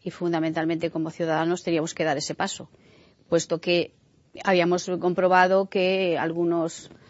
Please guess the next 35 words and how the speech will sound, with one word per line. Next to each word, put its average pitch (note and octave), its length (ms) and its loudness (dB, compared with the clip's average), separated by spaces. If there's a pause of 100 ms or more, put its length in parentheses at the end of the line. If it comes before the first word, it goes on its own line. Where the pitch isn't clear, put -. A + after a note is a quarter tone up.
(240)
responsables F#3 1080 0
que F#3 100 -2
habían F3+ 320 0
testificado F#3 640 -2
una F3+ 160 0
cosa F#3 300 -4
por F3 120 -4
la F3 80 0
mañana E3+ 540 0
y E3+ 180 0
otra E3 300 0
distinta D#3+ 420 -2
por D3+ 140 -6
la D3 140 -2
tarde, F#3+ 340 -2 (420)
o F3+ 220 8
eran G#3 200 6
las E3 160 0
dos F#3 160 -4
mentira G#3 540 2
o E3 80 4
una E3+ 220 4
de F3 60 2
las E3+ 180 -2
dos E3+ 200 -6
era G3 100 -2
mentira, E3 480 -4 (380)
con D#3+ 160 0
lo D#3+ 140 0
cual, E3+ 220 0
pues E3 160 -6
bueno, D#3+ 260 -4 (380)
eh, E3 240 -2
empezamos E3 760 -4
a, D#3+ 400 0